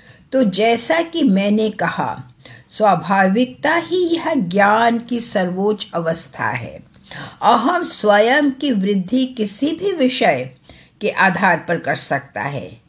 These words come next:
कदाचित तुम कह सकते हो, "मैं अहम से मुक्त हूं।" तुम नहीं हो,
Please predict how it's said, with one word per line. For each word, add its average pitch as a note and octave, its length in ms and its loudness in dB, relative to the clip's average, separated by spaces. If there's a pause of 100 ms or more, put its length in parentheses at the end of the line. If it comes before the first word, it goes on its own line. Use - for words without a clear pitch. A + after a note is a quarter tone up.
(100)
कदाचित F#3 440 0
तुम B3+ 140 -2
कह D#4+ 200 -6
सकते G3 480 -4
हो, - 300 -8 (480)
"मैं G#3+ 200 -2
अहम G3 340 2
से D#4 160 -2
मुक्त G3+ 380 0
हूं।" - 300 -12 (1300)
तुम C4 240 4
नहीं G3+ 720 2
हो, D#3 440 -8